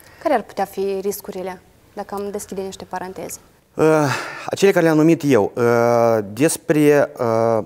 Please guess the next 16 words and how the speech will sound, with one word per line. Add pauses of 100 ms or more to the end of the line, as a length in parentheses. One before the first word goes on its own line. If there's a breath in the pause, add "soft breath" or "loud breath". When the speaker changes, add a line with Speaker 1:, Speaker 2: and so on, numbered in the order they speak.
Speaker 2:
dacă
iese
din
funcție
unitatea
de
control. (400)
Cel
mai
mare
risc
e
ăsta. (440 soft breath)
Pentru
că,
uh,